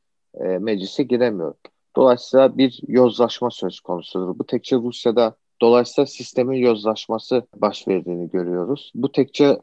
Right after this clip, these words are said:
Rusya'ya, e, has bir özellik değildir. Bu eski Sovyet ülkelerin çoğunda benzer bir durum söz konusudur. E, muhalif partiler sıradan çıkıyor ve muhalif pa-, partilerin, sistem dışı muhalif partilerin yerini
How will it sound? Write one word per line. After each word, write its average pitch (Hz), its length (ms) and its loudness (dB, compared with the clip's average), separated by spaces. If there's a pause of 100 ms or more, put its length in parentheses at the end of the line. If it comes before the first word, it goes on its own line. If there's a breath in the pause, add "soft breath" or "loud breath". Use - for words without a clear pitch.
(200)
Rusya'ya, 123 720 2 (100)
e, 90 40 -2
has 95 540 -2
bir 123 60 4
özellik 117 560 2
değildir. 120 400 2 (200)
Bu 117 260 2
eski - 320 -8
Sovyet 120 360 0
ülkelerin 98 460 -2
çoğunda 101 680 0
benzer 92 440 -2
bir 85 120 -10
durum 87 300 -8
söz - 240 -10
konusudur. - 560 -6 (160)
E, - 40 -2
muhalif 113 460 0
partiler 101 400 0
sıradan 95 440 -4
çıkıyor 151 400 -2 (140)
ve 113 480 2
muhalif 135 380 2 (180)
pa-, 131 200 -2
partilerin, 110 560 0
sistem 135 560 -6
dışı 113 240 -6
muhalif 110 400 -2
partilerin 107 760 -2
yerini 123 640 0